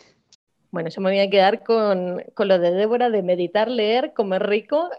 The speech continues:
y con una copa de vino, que creo que es el combo perfecto para cualquier verano, <laughs> cualquier, eh, época del año, en realidad, da igual. Em,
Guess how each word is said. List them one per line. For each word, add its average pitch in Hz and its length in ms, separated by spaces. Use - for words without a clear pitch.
y 220 260
con 202 160
una 196 160
copa 196 220
de 202 80
vino, 208 300
que 180 200
creo 196 240
que 196 260
es 208 140
el 190 140
combo 208 240
perfecto 196 520
para 190 300
cualquier 190 380
verano, 214 560
<laughs> - 360
cualquier, 226 720
eh, 214 460
época 214 280
del 180 140
año, 175 200
en 165 100
realidad, 165 440
da 190 140
igual. 156 280
Em, 180 720